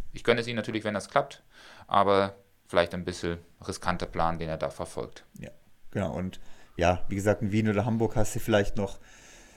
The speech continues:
Speaker 2: entsprechend die Pacemaker, die Gruppen, die du dich dranhängen kannst und, ähm,
Speaker 1: Ja,
Speaker 2: ja.
Speaker 1: oder auch, auch einfach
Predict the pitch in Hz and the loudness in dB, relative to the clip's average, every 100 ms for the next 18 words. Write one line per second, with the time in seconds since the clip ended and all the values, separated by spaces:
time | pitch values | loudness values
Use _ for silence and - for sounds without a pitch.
0 | - 139 117 156 147 135 - 180 175 160 | -4 -2 4 6 6 12 12 12 10 4
1 | 147 147 135 107 143 175 147 135 135 127 | 2 4 2 2 -2 0 0 2 0 2
2 | - 131 135 139 127 - 120 123 123 - | 4 4 4 4 2 2 2 2 -2 -4
3 | - - 104 104 101 101 101 101 101 101 | -4 2 4 4 2 4 6 4 2 0
4 | 107 82 82 87 90 - 104 - 95 | 4 6 6 6 4 4 2 2 0